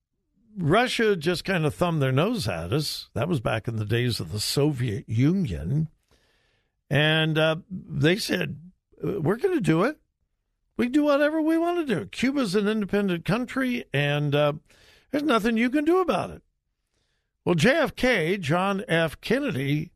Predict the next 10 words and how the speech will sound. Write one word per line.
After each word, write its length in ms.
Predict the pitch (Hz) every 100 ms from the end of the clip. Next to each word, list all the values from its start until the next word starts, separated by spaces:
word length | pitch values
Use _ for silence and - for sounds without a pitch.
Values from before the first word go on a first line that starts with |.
| -
said, 760 | - - 160 151 151 143 131 - _ _ _ _ _ _ _ _
uh, 260 | - 131 127 -
"No, 140 | 147
you're 180 | 214 240
not. 320 | 156 196 - - _ _ _ _ _ _ _ _ _ _ _ _ _ _ _ _ -
You 180 | 139
put 260 | 214 254 233
missiles 440 | 180 196 214 165
on 180 | 135 123
Cuba, 480 | 113 - 185 247 254